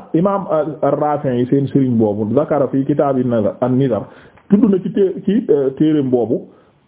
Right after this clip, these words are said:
bi muy tafsir, fi tafsir Abi Nasr al-Qushayri an al-Qaffal, yi nga xam ne fi, euh, tafsir Abu Nasr al-Qushayri mu jëlee al-Qaffal, qaala, mu ne nee na, rahmatullah ala al-jami', man nadara an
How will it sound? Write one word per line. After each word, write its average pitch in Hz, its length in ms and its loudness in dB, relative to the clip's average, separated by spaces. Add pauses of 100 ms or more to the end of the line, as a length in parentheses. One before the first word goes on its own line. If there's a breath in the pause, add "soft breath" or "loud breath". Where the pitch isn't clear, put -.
(100)
bi 139 120 4
muy 226 160 0
tafsir, 196 440 0 (220)
fi 185 160 2
tafsir 190 480 0
Abi 156 280 0
Nasr 151 260 -2
al-Qushayri 135 800 0
an 123 140 0
al-Qaffal, 113 560 -4 (140)
yi 117 120 2
nga 156 160 2
xam 151 100 -4
ne 151 120 0 (420)
fi, 139 100 0
euh, 120 380 2
tafsir 147 360 0 (100)
Abu 135 200 0
Nasr 135 300 -2
al-Qushayri 123 560 0
mu 135 100 0
jëlee 127 220 2
al-Qaffal, 107 580 -2
qaala, 123 280 -2 (380 loud breath)
mu 131 120 2
ne 214 120 0
nee 208 180 0
na, 120 100 -10 (160)
rahmatullah 151 560 0
ala 139 140 0
al-jami', 123 260 -2
man 180 220 0
nadara 180 340 0 (440 soft breath)
an 160 100 2